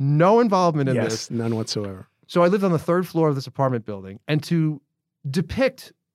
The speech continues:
Speaker 1: that John was suicidal,
Speaker 2: Mm-hmm.
Speaker 1: I, I, I can't even, I, I, I can barely say this without, like, breaking out into a cold sweat because I'm afraid of heights.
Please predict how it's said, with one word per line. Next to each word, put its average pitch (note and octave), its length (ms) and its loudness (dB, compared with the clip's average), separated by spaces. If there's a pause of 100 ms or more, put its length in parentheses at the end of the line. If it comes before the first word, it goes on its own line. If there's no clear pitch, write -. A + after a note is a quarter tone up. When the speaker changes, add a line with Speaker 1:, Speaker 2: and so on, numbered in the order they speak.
(120)
Speaker 1:
that C#3 160 -4
John C3 480 -2
was B2 180 -6
suicidal, G2+ 560 -10
Speaker 2:
Mm-hmm. C3 380 0 (400)
Speaker 1:
I, C#3 120 -8 (140)
I, B2 140 -10 (180)
I C#3+ 60 -6
can't F3 180 -2
even, D3+ 240 0
I, C3+ 80 -10 (380)
I, - 180 -4
I D3+ 80 -2
can D#3 160 0
barely D#3+ 300 2
say D3 280 0
this C3 280 -4
without, A#2+ 240 -4
like, A#2 180 -10
breaking B2+ 240 -4
out A2+ 80 -6
into A2 160 -10
a A2+ 60 -8
cold A2+ 260 -4
sweat - 240 -4
because G#2+ 160 -12
I'm A2 80 -8
afraid A2+ 240 -6
of G2+ 80 -8
heights. G#2+ 240 -10